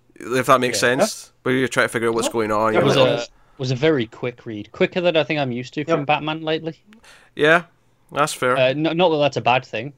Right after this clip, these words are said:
Speaker 2: It just, it was just like, "Oh, oh, okay,
Speaker 3: Well,
Speaker 2: I'm
Speaker 3: no,
Speaker 2: done."
Speaker 3: but yeah, the art tells a lot of the story.
Speaker 2: Yeah.
Speaker 3: You know.
Speaker 1: Yeah, yeah, I'm okay with the quicker,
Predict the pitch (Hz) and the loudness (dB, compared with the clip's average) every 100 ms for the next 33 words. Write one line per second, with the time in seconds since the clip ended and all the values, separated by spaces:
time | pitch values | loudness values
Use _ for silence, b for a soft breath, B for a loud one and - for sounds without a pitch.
0 | - 120 110 101 127 117 117 113 117 110 | -12 -8 -8 -6 -2 0 0 -2 -2 2
1 | 151 143 151 139 139 120 269 294 - 233 | 2 4 4 4 2 0 4 4 4 0
2 | - _ _ 202 247 196 - 190 214 - | -4 _ _ -4 -2 0 0 2 0 -2
3 | 208 214 190 - _ _ 156 165 165 156 | -4 -2 -4 -12 _ _ -6 2 4 2
4 | 147 - 143 135 135 _ _ _ - 135 | -4 -6 -6 -6 -12 _ _ _ -10 -6
5 | 151 156 _ _ _ _ _ _ _ _ | -2 -4 _ _ _ _ _ _ _ _
6 | - - 117 - B B 202 269 330 - | -12 -8 -6 -8 B B 6 8 4 2
7 | 202 147 - 117 - 117 - 101 95 | 0 0 -2 -2 -4 -14 -4 -2 -2